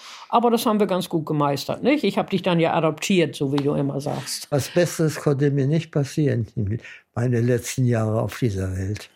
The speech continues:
Speaker 2: Die Denekers Familie kennenzulernen. Und dass sie mich noch überhaupt aufgenommen hat. Ich wollte nicht. Ich wollte nicht.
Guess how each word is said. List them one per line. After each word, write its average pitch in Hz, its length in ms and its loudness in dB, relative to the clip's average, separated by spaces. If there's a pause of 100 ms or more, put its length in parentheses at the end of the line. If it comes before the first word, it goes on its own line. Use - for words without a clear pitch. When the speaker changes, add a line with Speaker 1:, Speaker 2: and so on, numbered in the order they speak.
(680)
Speaker 2:
Die 147 200 4
Denekers 139 760 2
Familie 123 500 2
kennenzulernen. 110 920 -2 (440)
Und 120 100 0
dass 139 180 2
sie 143 80 4
mich 139 240 2
noch 117 200 -2 (340)
überhaupt 135 680 0 (380)
aufgenommen 113 720 0
hat. 95 180 -4 (680)
Ich 196 180 0
wollte 175 380 2
nicht. 98 600 -2 (1120)
Ich 123 240 -2
wollte 120 340 0
nicht. 78 480 -4